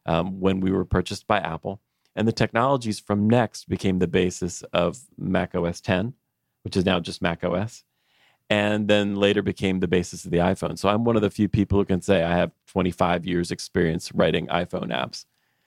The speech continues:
because I, I was there. So, uh, I had been asked to come and teach at Apple. Uh, about once a week, I would, once a month, I would fly in and do a week-long course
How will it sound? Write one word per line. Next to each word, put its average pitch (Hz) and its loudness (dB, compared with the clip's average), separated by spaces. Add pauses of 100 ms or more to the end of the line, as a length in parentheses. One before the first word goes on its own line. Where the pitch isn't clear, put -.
(240)
because 87 0
I, 85 0 (140)
I 90 2
was 92 -2
there. 92 2 (560)
So, 139 6
uh, 127 6
I 123 2
had 131 -2
been 113 2
asked 113 -2
to - -12
come 104 0
and 92 -2
teach - -2
at 98 -2
Apple. - -4 (160)
Uh, 92 -2
about 95 0
once 98 -2
a 123 -4
week, 107 2
I 98 2
would, 95 2
once 110 2
a 107 -2
month, 98 0
I 95 2
would 92 -2
fly 98 0
in 92 0
and 92 -4
do 95 2
a 90 4
week-long 104 0
course 90 -2